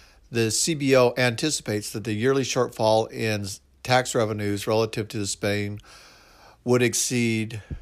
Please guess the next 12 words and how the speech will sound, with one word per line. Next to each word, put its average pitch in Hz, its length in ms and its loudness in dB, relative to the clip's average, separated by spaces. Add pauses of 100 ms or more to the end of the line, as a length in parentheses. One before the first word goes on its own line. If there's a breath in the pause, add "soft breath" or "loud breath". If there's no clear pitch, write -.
(200 loud breath)
two 117 280 0
point 101 480 -6 (100)
eight 104 460 -6 (320)
five 92 580 0 (240)
trillion 110 500 0
dollars. - 580 -6 (340)
That's 110 240 -2
more 123 160 6
than 117 120 0
our 104 120 2
de-, 104 240 0 (160)
deficit 107 540 -2